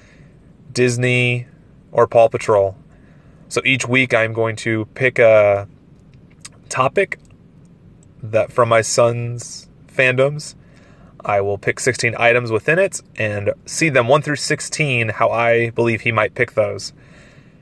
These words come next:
And then I will go through the bracket and matchup by matchup,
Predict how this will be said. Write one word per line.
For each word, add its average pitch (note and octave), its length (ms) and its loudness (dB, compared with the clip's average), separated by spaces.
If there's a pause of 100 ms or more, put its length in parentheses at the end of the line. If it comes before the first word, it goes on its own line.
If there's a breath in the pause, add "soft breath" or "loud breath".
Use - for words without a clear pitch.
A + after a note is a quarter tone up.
(500 soft breath)
And G2+ 120 -6
then G#2 140 -2
I G2+ 80 -2
will G2+ 120 0
go A#2 160 2
through - 180 -4
the - 20 2
bracket C3+ 760 0
and G2+ 440 -8 (440)
matchup A2 360 0
by G#2+ 120 4
matchup, C3+ 460 2